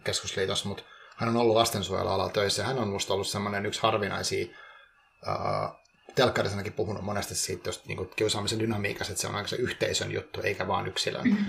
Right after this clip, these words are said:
Speaker 1: Se on musta, niinku, virkistävää. Mut tota,
Speaker 2: Joo.
Speaker 1: ää, mitä sitten, tota,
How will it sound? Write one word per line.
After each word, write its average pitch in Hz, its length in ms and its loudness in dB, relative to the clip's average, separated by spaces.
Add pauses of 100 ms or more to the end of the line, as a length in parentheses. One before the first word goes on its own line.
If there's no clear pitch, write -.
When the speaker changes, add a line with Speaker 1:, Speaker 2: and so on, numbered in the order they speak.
(100)
Speaker 1:
Se 127 100 4
on 110 80 2
musta, 107 160 -2
niinku, 98 160 0
virkistävää. 113 680 2 (920)
Mut 110 120 -6
tota, 151 180 10
Speaker 2:
Joo. 120 160 6 (340)
Speaker 1:
ää, 151 60 2 (140)
mitä 170 200 6
sitten, - 300 4
tota, 139 460 2